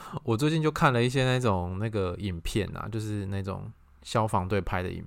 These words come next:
片，然后就是以前大家会觉得要用那个湿毛巾捂住口鼻嘛，现-，那个其实现在已经是过时的观念，<laughs> 请大家不要用湿毛巾捂住口鼻了。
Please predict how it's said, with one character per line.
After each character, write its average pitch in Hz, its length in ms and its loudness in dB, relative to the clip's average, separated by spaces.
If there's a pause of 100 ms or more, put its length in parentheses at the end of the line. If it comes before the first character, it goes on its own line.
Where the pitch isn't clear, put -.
片， 95 260 -8
然 95 180 -4
后 107 240 -2 (460)
就 120 160 -2
是 107 540 -2
以 113 120 -4
前 101 300 -2
大 123 180 2
家 113 200 4
会 120 120 4
觉 107 160 2
得 98 280 2
要 117 180 2
用 117 180 2
那 113 80 0
个 104 120 0
湿 110 180 0
毛 95 180 4
巾 104 220 0
捂 104 140 0
住 101 160 0
口 - 340 -8
鼻 62 160 -10
嘛， 62 180 -6
现-， 110 280 -4
那 117 80 0
个 104 120 0
其 - 240 -4
实 101 120 -2
现 110 240 0
在 104 120 4
已 92 60 0
经 101 180 0
是 101 380 -2
过 107 180 4
时 85 200 -2
的 87 120 -4
观 85 300 -2
念， 92 160 2
<laughs> - 100 4
请 - 160 4
大 120 160 6
家 156 120 8
不 160 160 6
要 143 220 6
用 147 120 6
湿 139 220 8
毛 127 180 8
巾 120 260 2
捂 123 120 6
住 120 180 4
口 - 260 -2
鼻 - 200 -4
了。 101 100 2